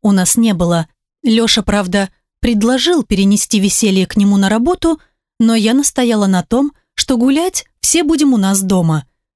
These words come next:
Никакого катка. Снежка и так ездить на коньках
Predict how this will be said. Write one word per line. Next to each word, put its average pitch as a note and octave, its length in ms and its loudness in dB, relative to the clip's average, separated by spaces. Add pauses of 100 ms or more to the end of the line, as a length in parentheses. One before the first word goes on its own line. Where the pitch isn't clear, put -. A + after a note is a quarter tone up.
(160)
Никакого A3 720 0
катка. F3 500 -4 (400)
Снежка A3+ 460 0
и A#3 180 -4
так - 420 -4 (220)
ездить G3+ 480 0
на F#3+ 80 0
коньках F#3+ 480 -2